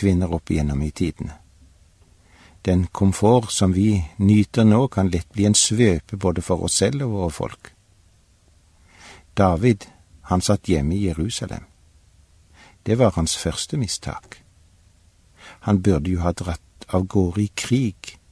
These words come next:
sammen med sine menn. I vers to så leser vi: «En kveld hendte det at David sto opp av sengen og gikk og drev på slottstaket.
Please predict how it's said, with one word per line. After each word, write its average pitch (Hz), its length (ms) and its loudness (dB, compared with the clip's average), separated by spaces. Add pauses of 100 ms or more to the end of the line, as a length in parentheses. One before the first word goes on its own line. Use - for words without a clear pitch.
(520)
sammen 117 420 -2
med 101 120 -2
sine 80 240 -2
menn. 69 200 -6 (2750)
I 123 120 8
vers 135 300 6
to 143 280 2
så - 220 4
leser 85 380 2
vi: 98 100 2
«En 117 140 8
kveld 113 340 4
hendte 104 400 4
det 107 160 4
at 98 240 2
David 110 460 6
sto - 260 0
opp - 320 0
av 87 80 2
sengen 92 540 0 (180)
og 90 220 -2
gikk - 260 -4
og 92 160 -2
drev 95 320 0
på - 140 -6
slottstaket. - 800 -4